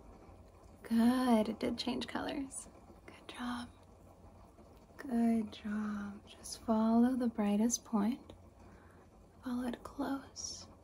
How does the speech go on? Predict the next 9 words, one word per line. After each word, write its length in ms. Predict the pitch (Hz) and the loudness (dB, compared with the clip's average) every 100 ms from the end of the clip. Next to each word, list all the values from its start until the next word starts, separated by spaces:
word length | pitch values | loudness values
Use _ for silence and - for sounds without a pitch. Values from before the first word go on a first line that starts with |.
| - - - - - - | -20 -20 -20 -20 -20 -4
and 260 | 233 220 220 | 2 2 0
far 840 | - - - 214 214 226 240 233 - - - - - - - - - - - - - | -6 -4 -2 -4 -8 -6 -6 -8 -14 -20 -20 -20 -20 -20 -20 -20 -20 -20 -20 -20 -2
and 260 | 233 208 - | 2 2 2
back 300 | 202 196 - - | -6 -6 -10 -4
again 360 | 254 277 320 320 - - - - - - - - - - 254 | 2 4 4 0 -10 -20 -20 -20 -20 -20 -20 -20 -20 -10 2
and 280 | 240 233 | 4 4
far 680 | - - 208 202 196 190 190 - - - - - - - - - - - - - - - - - | 2 -6 -4 -4 -4 -8 -10 -16 -20 -20 -20 -20 -20 -20 -20 -20 -20 -20 -20 -20 -20 -20 -20 -20
and 320 | - - - | -20 -18 -16
close 1000 | - - 208 202 208 233 - - - - | -8 -2 0 0 -2 -6 -10 -16 -16 -16